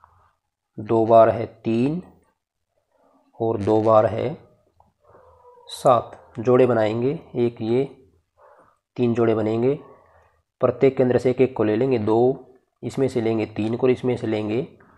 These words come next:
सात को। ये हमारे पास आ जाएगा दो गुणा तीन छः, छः गुणा सात बयालीस। तो सत्रह सौ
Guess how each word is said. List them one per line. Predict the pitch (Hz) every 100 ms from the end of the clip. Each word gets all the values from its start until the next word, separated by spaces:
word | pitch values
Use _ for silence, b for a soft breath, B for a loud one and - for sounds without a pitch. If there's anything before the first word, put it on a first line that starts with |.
| b b b b _ -
सात | 135 113 -
को। | - 104 - _ b b b b -
ये | 117
हमारे | 139 117 107
पास | 113 110
आ | 107
जाएगा | 104 110 127
दो | 120 131 135
गुणा | 123 117
तीन | 117 117 104 -
छः, | - 123 175 - _ _ _ _ _ _ _ _ _
छः | - 139
गुणा | 127 120 110
सात | - 107 107 - _ _ _ _ _
बयालीस। | 120 113 113 104 98 - _ _ _ _ _ _ _ _ _ -
तो | 110
सत्रह | 131 127 147 151
सौ | 131